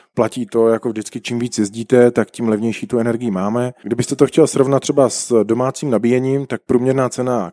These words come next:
kilowaty, kterou máte doma, pečete z toho kuře nebo prostě ohříváte v mikrovlnce polívku, tak stojí pět korun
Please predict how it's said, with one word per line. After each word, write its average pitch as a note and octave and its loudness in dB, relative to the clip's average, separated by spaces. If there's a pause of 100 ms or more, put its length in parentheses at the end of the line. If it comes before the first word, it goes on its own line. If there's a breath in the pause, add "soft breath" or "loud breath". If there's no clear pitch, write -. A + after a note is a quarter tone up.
kilowaty, A2+ 4
kterou A2+ 0
máte A2 -6
doma, A#2 0 (160)
pečete G#2 -6
z - -16
toho A2 -8
kuře A2+ 4
nebo A2+ 2
prostě G#2 -4
ohříváte A2 2
v G2+ -2
mikrovlnce G#2+ 2
polívku, B2 2 (580 loud breath)
tak A#2+ -4
stojí B2 0
pět - -2
korun G2 4